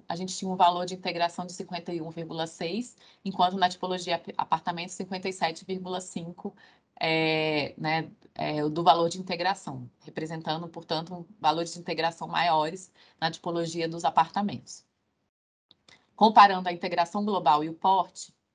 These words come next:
esse foi curioso, porque era uma das, das, justamente das minhas hipóteses, que os empreendimentos de maior, né, porte, eles estavam, né, é, com menor valor de integração, mas isso eu não consegui,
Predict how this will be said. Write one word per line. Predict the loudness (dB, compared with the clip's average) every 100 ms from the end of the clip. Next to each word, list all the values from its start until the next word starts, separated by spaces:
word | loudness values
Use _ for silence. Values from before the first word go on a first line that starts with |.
| _ _ _ _ _ _ _ _
esse | -14 -8
foi | -4 -4
curioso, | -2 -2 -2 -2 -6
porque | -10 -12 -2 0
era | 0
uma | -2 -4
das, | -4 -4 -12 -20 -20 _ _ -6
das, | -4 -4 -12
justamente | -4 -4 -2 -4
das | -4
minhas | -4 -4
hipóteses, | -2 2 0 0 -6
que | -4
os | -2
empreendimentos | -4 -2 0 0 -4 -6 -8 -12 -10
de | -2
maior, | 0 2 6 6 6 2
né, | -10 0
porte, | 4 6 4 -2 -20 -20 _ _ _ -4
eles | -4 -2
estavam, | -6 2 8 8 8 2 -2 -8
né, | -10 -6 -6 -6 -6 -8 -10
é, |
com | -10 -8
menor | -4 0 2
valor | 2 -2 -4
de | -8
integração, | -10 -6 -6 -6 -10 -16 -10
mas | -10 -8
isso | -8
eu | -6
não | -6
consegui, | -6 -8 -10 -10 -10 -10